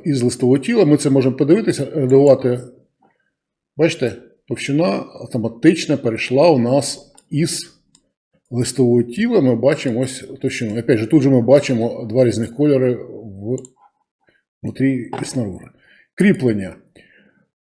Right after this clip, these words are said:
Фіксована геометрія. Тут вже нам треба не кромку вибирати, а грані три. Бо у нас тут вже, е, не оболочка, не, не поло-, п-, поверхня, а тверде тіло. Так, скромка тут вибралась.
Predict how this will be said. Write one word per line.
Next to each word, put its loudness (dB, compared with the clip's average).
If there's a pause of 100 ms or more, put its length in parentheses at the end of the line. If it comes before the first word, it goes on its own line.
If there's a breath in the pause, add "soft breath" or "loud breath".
(300)
Фіксована 4
геометрія. 6
Тут 2
вже 4
нам 6
треба 2
не 2
кромку 2
вибирати, -2
а -4
грані -2
три. 0 (520)
Бо -10
у -4
нас -4
тут -12
вже, -6 (140)
е, -6 (400)
не -2
оболочка, -2
не, -6
не -6
поло-, -6 (420)
п-, -20
поверхня, 0
а -6 (720 soft breath)
тверде -2
тіло. -6 (840 soft breath)
Так, -12
скромка -10
тут -16
вибралась. -8